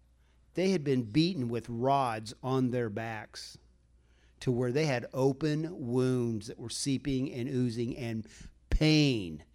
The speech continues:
And they didn't have ibuprofen in there. It was, they felt the full brunt of the pain.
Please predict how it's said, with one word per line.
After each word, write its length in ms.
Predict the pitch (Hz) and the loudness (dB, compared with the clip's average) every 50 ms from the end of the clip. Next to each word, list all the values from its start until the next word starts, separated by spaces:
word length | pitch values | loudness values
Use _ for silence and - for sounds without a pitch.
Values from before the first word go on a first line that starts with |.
| _ _ _ _ - | _ _ _ _ -4
And 140 | 120 123 131 | 0 0 2
they 80 | 139 | 2
didn't 180 | 151 170 170 175 | 4 4 6 6
have 140 | 185 175 180 | 6 4 4
ibuprofen 760 | 190 190 196 202 208 - - 220 233 233 233 - 165 139 | 4 4 4 2 2 2 4 4 4 4 4 2 0 2
in 160 | 123 117 110 107 | 2 2 0 -2
there. 300 | 104 101 104 110 107 - _ _ _ _ _ _ _ _ - - _ _ - - - - - - - | -2 -4 -4 -6 -8 -10 _ _ _ _ _ _ _ _ -20 -20 _ _ -20 -20 -20 -20 -20 -4 4
It 220 | 127 143 170 190 180 | 6 6 6 6 6
was, 320 | 185 180 175 156 - - | 6 4 4 4 2 -2
they 340 | - 156 147 151 156 180 190 | -8 -2 4 6 8 8 6
felt 640 | 180 - - - - - 190 170 147 147 - 147 | 6 2 -4 -2 4 8 10 10 10 10 8 4
the 80 | 139 131 | 0 0
full 320 | - - 185 180 160 135 | 2 4 6 6 6 6
brunt 540 | 117 104 98 143 165 165 156 139 127 - - - | 4 0 2 4 4 6 6 4 2 0 -4 -8
of 140 | 143 120 110 | -8 -6 -6
the 80 | 117 | -2
pain. 500 | 98 - - 165 151 131 110 92 98 107 | 0 2 2 2 2 2 0 -2 -6 -12